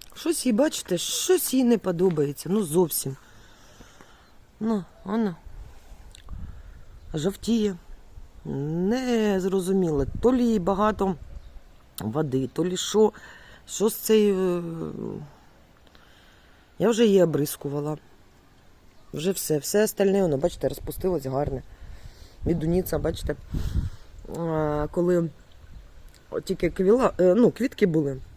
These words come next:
вони маленькі листочки були. Зараз повимахували, огромні такі стали. Ну, те, що я казала. І все, є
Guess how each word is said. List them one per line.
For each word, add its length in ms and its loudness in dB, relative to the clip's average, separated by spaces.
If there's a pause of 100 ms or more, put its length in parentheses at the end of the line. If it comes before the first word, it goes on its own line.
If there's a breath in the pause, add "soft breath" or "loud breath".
(340)
вони 200 4
маленькі 460 6
листочки 520 0
були. 240 -8 (1040)
Зараз 320 -4
повимахували, 840 0
огромні 600 0
такі 260 -8
стали. 400 -8
Ну, 100 -4
те, 120 -4
що 140 -4
я 60 -4
казала. 360 -8 (1400 soft breath)
І 120 8
все, 200 6
є 240 8